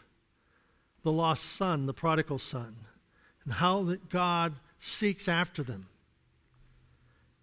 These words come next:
He eats with sinners. He teaches his followers how to live, how to love, and how to forgive, and how to serve. He teaches us about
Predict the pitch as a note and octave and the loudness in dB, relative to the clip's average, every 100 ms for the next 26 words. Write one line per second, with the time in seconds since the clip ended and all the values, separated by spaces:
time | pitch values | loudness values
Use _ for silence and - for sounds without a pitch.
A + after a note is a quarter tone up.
0 | _ _ _ _ _ E3 D#3 F3 - D#3+ | _ _ _ _ _ -4 0 0 -2 -4
1 | C#3+ - F#3 E3 C3+ G#2 - - _ _ | -2 0 2 2 2 -4 -12 -18 _ _
2 | _ _ _ _ _ _ _ _ _ _ | _ _ _ _ _ _ _ _ _ _
3 | _ _ _ G3 - C4 A#3+ A3 G#3+ - | _ _ _ 0 4 4 4 2 2 0
4 | - A3 A3+ A3 G3 F#3 F#3 F#3 - D#3+ | 4 6 8 6 4 4 4 2 2 2
5 | F3 F3+ C#3 G#2 - - _ _ _ F3+ | 4 4 4 -2 -18 -20 _ _ _ -2
6 | E3 E3+ E3 F#3 F3+ D#3+ C#3+ E3 D#3 D#3 | 2 4 6 8 6 4 2 2 0 -4
7 | C3 F#3 F3 D#3 D3 C#3+ - F#3+ F3+ D#3+ | 4 6 6 2 0 0 0 4 4 4
8 | A#2 - _ _ _ _ _ _ _ _ | 0 -10 _ _ _ _ _ _ _ _
9 | _ _ _ _ _ D#3+ - A3 A3 G#3+ | _ _ _ _ _ -8 0 0 2 2
10 | G3 F#3 E3+ - - - _ _ - - | 4 4 2 -4 -8 -14 _ _ -20 -20
11 | _ D#3+ F3 E3 E3 - | _ 2 4 4 4 -2